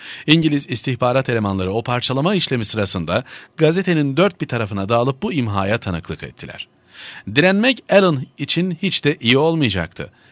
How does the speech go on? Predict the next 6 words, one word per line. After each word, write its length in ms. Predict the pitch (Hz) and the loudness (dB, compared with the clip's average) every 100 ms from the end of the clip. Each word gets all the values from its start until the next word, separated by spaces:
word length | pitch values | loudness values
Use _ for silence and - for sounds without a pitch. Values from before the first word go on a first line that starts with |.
| - | -6
Hem 220 | 185 143 | -2 0
canını 340 | 113 107 120 | 2 2 2
kurtardı 720 | 113 95 78 82 71 82 127 143 - _ | -2 -6 -4 -4 -2 -2 -2 -4 -18 _
hem 200 | 104 71 | -8 -6
de 60 | 98 | -4
gazetesini. 640 | 117 107 104 92 - 73 | -2 -2 -2 -4 -4 -8